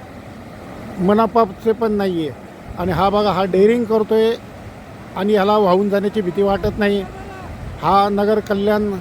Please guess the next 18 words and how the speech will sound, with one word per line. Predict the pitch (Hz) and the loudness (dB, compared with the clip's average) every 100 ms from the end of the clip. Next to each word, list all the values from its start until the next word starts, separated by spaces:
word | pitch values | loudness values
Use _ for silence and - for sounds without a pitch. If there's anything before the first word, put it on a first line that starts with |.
| - - - - | -10 -12 -10 -4
महामार्गावरील | 160 180 190 196 196 202 196 196 190 196 | 0 2 2 0 2 2 2 2 2 2
पूल | 185 - 190 202 | 0 0 0 2
आहे, | 190 196 - - - - | 2 -2 -4 -6 -8 -8
नेप्टी | - 190 - 226 | -4 -2 -2 0
नाका | 214 208 214 | 0 0 0
ते | 214 | -2
शिवाजीनगर | 202 208 202 208 202 202 | 0 0 0 0 0 0
जाणारा | 190 190 196 196 | 0 0 2 2
हा | 175 | 2
रस्ता | 180 175 - | 0 -2 -2
आहे. | 175 175 170 - - - - - - | -2 -2 -6 -14 -18 -18 -18 -18 -2
पण | 196 185 | 0 2
हे | 202 | 2
अशा | - 196 220 214 | 0 -2 -2 2
अगोचर | 196 214 214 226 | 2 2 2 2
जे | 208 220 | 4 4
लोक | 214 202 | 4 2
असतात, | 208 - 208 | 0 -2 -4